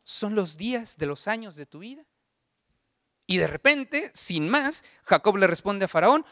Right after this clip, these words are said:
"Los días de los años de mi, de mi peregrinación son ciento treinta años". En un mundo donde la gente llegaba a cincuenta con trabajo, este hombre dice, "Yo tengo ciento treinta, han sido difíciles, no han sido gratos, pero bueno, aquí estamos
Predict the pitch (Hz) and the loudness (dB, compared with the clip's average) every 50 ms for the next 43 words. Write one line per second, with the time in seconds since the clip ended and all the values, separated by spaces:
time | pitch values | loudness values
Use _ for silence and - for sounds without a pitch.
0 | _ _ - 151 175 190 185 185 180 160 165 240 285 311 302 294 285 240 196 208 | _ _ -4 0 4 4 4 4 2 0 0 2 4 4 4 4 2 0 0 2
1 | 196 190 175 165 - 240 269 285 269 269 208 - 196 180 175 170 175 170 _ _ | 2 4 2 2 2 2 2 2 2 0 -2 -4 -6 -6 -6 -8 -10 -12 _ _
2 | 160 147 160 160 160 151 - 180 160 160 160 151 143 143 151 143 139 - 247 285 | -2 0 0 0 0 0 0 0 2 2 0 -2 -4 -4 -6 -6 -6 -2 -2 0
3 | 294 269 - - _ - - 214 196 185 - - - 233 311 381 381 359 _ - | -2 -2 -4 -10 _ -4 -2 -2 -2 -2 -4 -4 -2 0 0 0 -2 -6 _ -10
4 | - - - _ _ - 175 185 220 233 240 226 - 233 - _ - 147 131 110 | -10 -10 -10 _ _ -4 -4 -2 -4 -6 -10 -12 -12 -12 -10 _ -8 -10 -10 -10
5 | 101 _ _ - - - _ _ - - - 151 160 160 180 254 311 320 302 392 | -16 _ _ -20 -20 -20 _ _ -20 -10 -6 -4 -2 -2 0 0 0 0 0 0
6 | 427 185 160 143 131 - 180 175 151 143 127 135 147 160 151 - - 147 131 131 | -2 -2 -2 -6 -6 -6 -6 -8 -8 -6 -4 0 0 0 0 -2 -6 -10 -14 -10
7 | - 190 170 143 131 - - 127 127 123 - 175 254 285 285 294 - - - - | -8 -8 -8 -8 -10 -12 -12 -14 -12 -6 -4 -2 -2 -2 -2 -6 -14 -16 -20 -14
8 | _ - 165 147 - - 120 117 120 127 180 277 - - 302 294 _ _ _ _ | _ -8 -8 -8 -8 -8 -10 -8 -8 -6 -4 -4 -4 -6 -8 -12 _ _ _ _
9 | - 175 269 269 - 175 151 131 127 - - 180 165 151 - 127 - - 247 302 | -10 -8 -6 -4 -4 -6 -8 -8 -10 -10 -10 -10 -10 -10 -10 -12 -8 -6 -6 -8
10 | 320 427 - 359 - _ _ _ _ _ _ _ - 202 208 190 - 185 170 156 | -8 -10 -14 -16 -16 _ _ _ _ _ _ _ -2 -2 -2 -2 -4 -2 -2 0
11 | 147 143 - - 370 269 - 294 294 302 285 - _ _ _ - 202 190 175 156 | 0 -2 -2 -4 -6 -4 -2 -2 -2 -2 -4 -6 _ _ _ -2 0 0 0 -2
12 | - 147 143 156 185 262 302 294 - 311 262 - _ _ _ - 180 151 131 139 | -4 -4 -2 0 2 2 2 0 -2 -8 -12 -12 _ _ _ 4 4 4 6 6
13 | 160 147 110 110 _ _ _ _ - 151 - - 185 185 170 - - 190 202 214 | 4 4 4 2 _ _ _ _ -6 -6 -4 -4 -4 -4 -4 -2 -4 -4 -4 -6
14 | 208 - | -10 -14